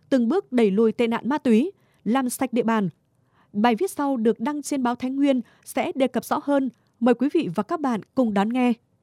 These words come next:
Trong điều kiện lực lượng còn mỏng, để đấu tranh hiệu quả với tội phạm ma túy, Công an huyện Đại Từ, tỉnh Thái Nguyên xác định cần huy động sự tham gia của toàn xã hội.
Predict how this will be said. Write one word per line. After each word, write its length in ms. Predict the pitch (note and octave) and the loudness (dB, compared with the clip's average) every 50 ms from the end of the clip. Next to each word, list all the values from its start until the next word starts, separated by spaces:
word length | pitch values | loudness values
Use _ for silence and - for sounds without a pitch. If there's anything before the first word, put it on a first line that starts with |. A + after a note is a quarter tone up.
| _ _ _ _ _ _ _ _ _ _ _ _ _ _ _ _ _ _ _ | _ _ _ _ _ _ _ _ _ _ _ _ _ _ _ _ _ _ _
Trong 320 | - - D4 C#4 C4 C4 A#3 | 0 0 0 2 2 0 4
điều 140 | B3 A#3 | 4 4
kiện 220 | G#3+ - B3 A3 G#3 | 4 4 0 2 2
lực 220 | G#3 A3+ A3+ - | 2 0 0 2
lượng 220 | B3 B3 G#3 G#3 G3 | 0 0 0 0 -4
còn 200 | - C4 B3+ A#3+ | -4 -2 0 2
mỏng, 260 | B3 B3 A#3 F#3 D#3 - _ _ _ _ _ | 2 2 2 0 -2 -6 _ _ _ _ _
để 200 | - G3+ G#3+ G#3 | -2 2 2 4
đấu 140 | F#3+ A#3+ D4 | 4 2 0
tranh 240 | - - D#4 C#4+ | -2 -6 -6 -4
hiệu 200 | C#4 A#3+ C4 C4 | -2 0 0 0
quả 220 | - - B3+ A#3 G3+ | 0 -2 -2 -4 -2
với 140 | E3+ B3+ - | -4 -4 -4
tội 180 | - C#4 A3+ | -2 -4 -4
phạm 240 | - - A#3+ F3+ G3+ | -2 -4 -4 -2 0
ma 80 | C4 C#4+ | -2 0
túy, 340 | - B3 G#3+ G#3 C#4 F#4+ - _ _ _ _ _ _ | 2 2 4 4 2 0 -4 _ _ _ _ _ _
Công 140 | D4 C#4 C4 | 0 0 0
an 200 | C4 B3+ B3 A#3+ | -2 -4 -4 -2
huyện 320 | A3+ B3+ A3+ G3+ G3+ F#3+ | 0 0 0 0 0 -2
Đại 140 | A#3 A#3+ G#3 | -2 -2 -4
Từ, 240 | - - A#3 A3+ A3 | -2 0 0 0 0
tỉnh 220 | - A#3+ G#3+ F3 | 0 0 -2 -2
Thái 160 | - G3+ A#3 | -2 -4 -4
Nguyên 300 | C4+ C#4+ C#4+ C#4 C4+ B3 A3 - _ _ _ _ | -2 0 2 2 2 0 -2 -6 _ _ _ _
xác 280 | - - - G4 - | -8 -4 -4 -4 -2
định 240 | C4 B3+ G#3+ G#3 G3+ | -2 -2 -2 -2 -4
cần 240 | - - B3 A#3+ A#3 | -4 -4 -4 -4 -4
huy 180 | A#3+ D#4+ F4 E4 | -2 -2 -2 0
động 240 | C4+ C4 G#3 F#3 | 0 -2 -2 -4
sự 200 | F3 - - A#3+ | -6 -6 -6 -6
tham 180 | A3 C4 C#4 C4 | -4 -4 -6 -8
gia 300 | B3 - C#4 C4+ C4 B3 | -8 -8 -6 -6 -6 -8
của 220 | - - A3+ F#3+ | 0 2 2 2
toàn 200 | F3+ - A3+ G#3+ | 2 0 -2 -2
xã 140 | F#3+ - C#4 | -2 -4 -6
hội. 300 | D4+ D#4 D4+ A3+ F#3+ - | -2 2 2 2 2 0